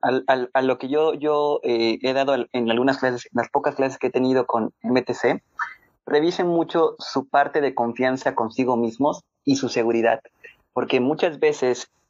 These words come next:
el que uno no sea una persona segura, uno que sea una persona insegura,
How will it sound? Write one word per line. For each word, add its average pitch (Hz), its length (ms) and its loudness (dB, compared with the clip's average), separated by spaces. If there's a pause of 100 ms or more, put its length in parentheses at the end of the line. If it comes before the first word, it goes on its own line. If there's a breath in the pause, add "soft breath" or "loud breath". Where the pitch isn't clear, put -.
el 131 140 -2
que - 80 0
uno 147 180 2
no 147 120 0
sea 151 120 -4
una 147 160 0
persona 127 760 0
segura, 127 600 0 (140)
uno 135 200 2
que 117 80 -4
sea 127 120 -4
una 127 180 2
persona - 240 -2
insegura, 120 680 0